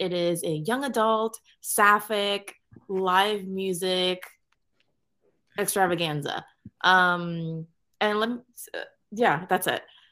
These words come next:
Let me, uh, read to you a little bit about Leah Johnson. This is from, uh, her website.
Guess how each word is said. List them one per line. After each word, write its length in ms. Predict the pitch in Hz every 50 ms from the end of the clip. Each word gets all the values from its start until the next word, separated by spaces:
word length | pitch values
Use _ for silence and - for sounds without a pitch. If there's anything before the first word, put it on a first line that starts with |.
| _ _ -
Let 260 | 214 220 233 269 269
me, 320 | 285 294 294 294 294 277 -
uh, 240 | 208 196 196 190
read 180 | 185 190 202 196
to 80 | - 233
you 100 | 220 202
a 20 |
little 220 | 190 185 190 196 185
bit 260 | 180 180 180 175 - -
about 320 | 180 175 170 165 170 -
Leah 220 | 175 175 170 170 175
Johnson. 680 | - 269 262 269 269 269 - 262 254 233 233 233 226 226
This 320 | - 180 208 208 202 - -
is 300 | - 196 190 190 190 - - -
from, 760 | - 180 175 175 175 170 170 170 170 170 165 165 165 165 - _ _ _ _ -
uh, 340 | 180 175 175 170 165 165 165
her 180 | - 202 196
website. 520 | 190 190 202 196 - - 240 240 233 233